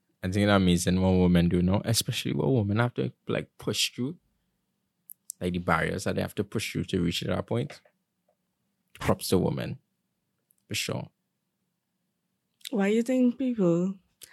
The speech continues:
Speaker 2: why you think they, they don't cover those events as much?
Speaker 1: Don't make as, don't make as much money. For sure.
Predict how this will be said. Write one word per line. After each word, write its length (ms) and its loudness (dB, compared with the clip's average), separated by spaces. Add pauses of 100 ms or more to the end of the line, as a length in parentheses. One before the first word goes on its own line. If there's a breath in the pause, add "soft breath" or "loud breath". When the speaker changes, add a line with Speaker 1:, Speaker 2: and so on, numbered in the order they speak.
(200 loud breath)
Speaker 2:
why 120 6
you 140 6
think 200 4
they, 260 4 (180)
they 60 0
don't 260 -4 (320)
cover 640 -2 (440)
those 460 -2
events 400 -2
as 260 -4
much? 640 -4 (1200)
Speaker 1:
Don't 140 0
make 160 -4
as, 360 -4
don't 120 -2
make 120 -4
as 100 0
much 240 -8
money. 380 -6 (1300)
For 120 -8
sure. 320 -4